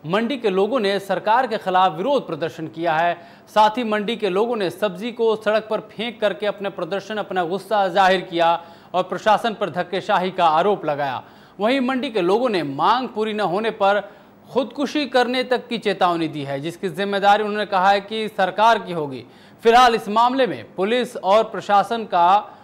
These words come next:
कोई भी अधिकारी बोलने के लिए तैयार नहीं है। तो आप अपनी टीवी स्क्रीन पर देख सकते हैं, विरोध में जो है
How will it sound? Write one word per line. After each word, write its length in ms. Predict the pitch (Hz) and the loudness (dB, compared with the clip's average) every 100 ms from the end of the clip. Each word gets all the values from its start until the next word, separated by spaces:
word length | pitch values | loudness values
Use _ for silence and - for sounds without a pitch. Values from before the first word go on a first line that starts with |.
| - - | -20 -4
कोई 200 | 240 294 | 0 2
भी 120 | 247 | 4
अधिकारी 560 | 214 208 202 180 180 208 | 2 2 4 4 4 0
बोलने 400 | 160 175 190 208 | 0 0 0 -4
के 100 | 180 | -4
लिए 120 | 175 | -4
तैयार 520 | 175 175 170 165 165 | -2 2 4 4 4
नहीं 260 | 170 180 170 | 2 -2 -4
है। 220 | 139 113 - - _ _ - _ - | -8 -14 -20 -20 _ _ -20 _ -8
तो 100 | 156 | 2
आप 220 | 185 214 | 6 6
अपनी 220 | 208 202 | 4 -4
टीवी 240 | 190 214 202 | -6 -6 -6
स्क्रीन 220 | - 202 | -8 -8
पर 140 | 185 | -6
देख 220 | 160 220 | -4 -4
सकते 300 | 220 208 - | -2 -6 -4
हैं, 440 | 208 208 233 208 - - - - _ _ | -2 0 -2 -6 -16 -20 -20 -20 _ _
विरोध 460 | 135 180 247 320 247 | -4 0 4 2 2
में 160 | 247 | -2
जो 100 | 208 | 0
है 440 | 202 214 226 202 | 2 2 2 -2